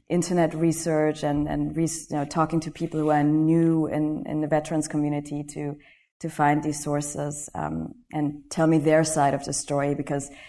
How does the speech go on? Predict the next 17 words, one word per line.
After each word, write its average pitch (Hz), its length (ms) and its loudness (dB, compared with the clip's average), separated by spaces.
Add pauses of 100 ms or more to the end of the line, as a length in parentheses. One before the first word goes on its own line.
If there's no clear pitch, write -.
(380)
the, 147 320 -2 (440)
the 160 80 -2
public 185 680 2
side, 160 420 2
the 156 80 0
government 160 600 2 (280)
side, 147 440 2
I, 151 380 -2
I 156 40 0
thought 147 300 2
was 147 220 -4 (180)
very 160 260 6
well 147 480 -2
represented 147 680 -4
in 143 120 -6
the 139 80 -6
media. 139 440 -8